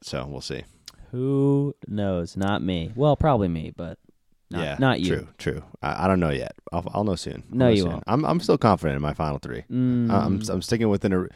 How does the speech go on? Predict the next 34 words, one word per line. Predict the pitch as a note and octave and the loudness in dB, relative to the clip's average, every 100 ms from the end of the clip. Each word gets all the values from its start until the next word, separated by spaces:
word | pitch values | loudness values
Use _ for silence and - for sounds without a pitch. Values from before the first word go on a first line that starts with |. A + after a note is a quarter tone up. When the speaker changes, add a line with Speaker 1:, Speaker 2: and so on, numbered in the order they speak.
| - _ | -20 _
Speaker 1:
if | F#2+ | 2
that | C3+ C3+ | 4 8
final | C#3+ B2+ | 6 8
three | C3+ | 4
comes | B2+ A#2 | 4 0
true, | - A#2 A#2 A2 | 2 4 4 4
that | F#2+ | 4
was | F#2+ D#2+ | 4 2
a, | D#2 | 0
that | D#2+ | 2
was | G2+ | 2
a | D#2+ | 2
far | - F2 D#2+ | 2 4 6
out | D2+ - | 4 0
final | D#2 C#2 | -4 -4
three | C#2 - | -4 -2
that | C#3 | 2
I | |
Speaker 2:
No, | A#2+ | 4
it | F#2+ | 4
Speaker 1:
picked | |
Speaker 2:
wasn't. | E2+ - D#2+ | 2 -4 -10
Speaker 1:
It. | - | -10
So, | - - - | -12 -12 -8
yeah, | G2 A#2 | -2 -2
it | |
was | D2 - | -2 -2
weeks | G#2 - | -2 0
Speaker 2:
Like, | B2+ | -2
Speaker 1:
ago. | A2+ - | -4 -6
Speaker 2:
like, | B2+ C3 - | -4 -4 0
totally | D3+ D#3 E3+ | 2 4 4
far | E3+ E3+ F3 | 2 0 2
out | F#3 G3 | 2 0